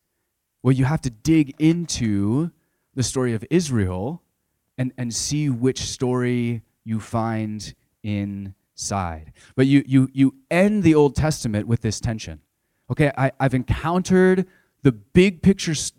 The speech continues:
problem of humanity in exile. Now I've dug in, I found another story about the solution, but now these people are in exile.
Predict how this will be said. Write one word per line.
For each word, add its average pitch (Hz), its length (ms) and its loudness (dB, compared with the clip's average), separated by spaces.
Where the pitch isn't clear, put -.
problem 127 600 0
of 135 200 -2
humanity 147 1040 0
in 131 160 -2
exile. 98 640 -6
Now 143 180 2
I've 135 240 -2
dug 165 320 4
in, 175 200 -2
I 139 100 0
found 151 240 -2
another 156 400 2
story 107 640 -4
about 139 220 0
the 139 80 -8
solution, 143 560 0
but 127 160 -4
now 143 160 2
these 151 400 -2
people 143 320 -2
are 120 100 2
in 113 120 -2
exile. 117 760 -6